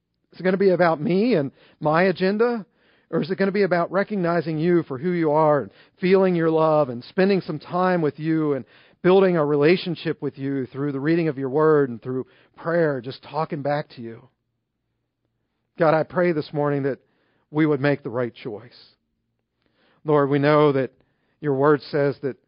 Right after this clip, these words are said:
we're not to just be hearers of the word, but doers of the word as well. And so, Father, help us to just do what it is that we talked about today. To do these very, very simple things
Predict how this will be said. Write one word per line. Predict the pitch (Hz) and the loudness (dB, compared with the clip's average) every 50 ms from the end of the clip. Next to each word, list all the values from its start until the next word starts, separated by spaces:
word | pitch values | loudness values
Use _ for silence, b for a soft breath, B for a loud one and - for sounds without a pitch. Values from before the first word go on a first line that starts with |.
| _ _ _ _ | _ _ _ _
we're | - 143 | -6 -2
not | 139 147 156 147 | 0 0 0 0
to | 160 143 | -4 -6
just | 127 135 - - | -8 -8 -8 -8
be | 160 127 | -10 -10
hearers | 110 - 117 160 175 185 180 151 135 | -10 -12 -6 -2 0 2 2 0 -2
of | 139 | -6
the | 127 | -6
word, | 120 123 123 120 120 113 | -4 -4 -4 -4 -4 -6
but | 120 123 - _ _ | -6 -8 -8 _ _
doers | 160 156 180 202 180 147 113 117 123 - - | -2 0 2 2 2 0 0 -4 -10 -14 -16
of | 147 123 | -16 -12
the | 127 135 | -10 -8
word | 120 131 131 131 131 131 123 | -6 -4 -4 -4 -4 -6 -6
as | 120 117 110 | -8 -10 -10
well. | 117 123 120 117 117 123 - _ _ _ _ _ _ _ _ _ _ _ _ _ _ _ - | -10 -10 -10 -10 -14 -18 -20 _ _ _ _ _ _ _ _ _ _ _ _ _ _ _ -20
And | 127 - | -10 -6
so, | 165 139 | -6 -6
Father, | - - 160 156 156 156 156 | -2 0 0 2 2 0 -2
help | 151 143 190 180 170 - | -2 0 0 0 0 0
us | 165 156 151 - - - | -2 -2 -2 -4 -10 -10
to | 151 143 135 131 120 - _ _ _ _ _ _ _ _ _ _ _ _ _ _ _ _ _ _ _ _ _ _ _ | -8 -8 -8 -8 -10 -12 _ _ _ _ _ _ _ _ _ _ _ _ _ _ _ _ _ _ _ _ _ _ _
just | - 185 160 - - _ _ _ _ | -6 -6 -6 -6 -12 _ _ _ _
do | - 196 208 233 240 | -2 0 0 2 4
what | 220 202 196 | 4 4 4
it | 196 160 | 2 0
is | 175 185 175 156 127 123 - - - - _ _ _ | 0 0 0 -2 -4 -6 -10 -18 -20 -20 _ _ _
that | - 151 | -10 -8
we | 143 147 | -8 -8
talked | - - 165 156 151 - 170 | -8 -6 -4 -4 -4 -4 -4
about | 131 143 143 143 - | -4 -4 -4 -4 -6
today. | 156 131 131 135 127 123 127 - _ _ _ _ _ _ _ _ _ _ _ _ _ _ _ _ _ _ _ _ _ _ _ _ _ _ _ _ _ | -6 -8 -6 -8 -8 -10 -16 -20 _ _ _ _ _ _ _ _ _ _ _ _ _ _ _ _ _ _ _ _ _ _ _ _ _ _ _ _ _
To | 175 | -10
do | 147 131 185 208 220 208 | -4 0 0 0 2 2
these | 208 185 170 - - _ | 2 2 2 0 -4 _
very, | 160 165 175 185 190 196 196 180 | 0 2 2 4 2 2 0 0
very | 131 170 170 175 175 170 160 151 - _ _ _ _ - - | -2 -2 0 0 0 -2 -4 -6 -8 _ _ _ _ -12 -4
simple | - 170 165 165 180 170 - - | -4 -4 -2 -2 -4 -4 -4 -4
things | - 147 131 123 120 123 127 | -6 -8 -8 -8 -12 -16 -20